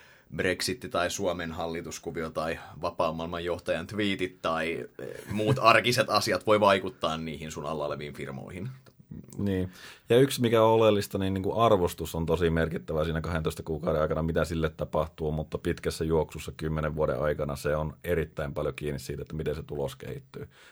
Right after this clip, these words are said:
Speaker 2: Käytännössä se tulos tulee jyräämään sen arvostuksen sillä aikavälillä.
Speaker 1: Just näin. Ää,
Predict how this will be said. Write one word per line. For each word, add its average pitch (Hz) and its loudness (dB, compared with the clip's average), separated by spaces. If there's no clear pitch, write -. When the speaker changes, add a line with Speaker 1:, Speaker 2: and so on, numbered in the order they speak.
Speaker 2:
Käytännössä 80 4
se 73 0
tulos 71 0
tulee 71 -4
jyräämään 64 -4
sen 58 -10
arvostuksen - -8
sillä - -8
aikavälillä. 53 -8
Speaker 1:
Just 80 -12
näin. 78 -10
Ää, 85 -2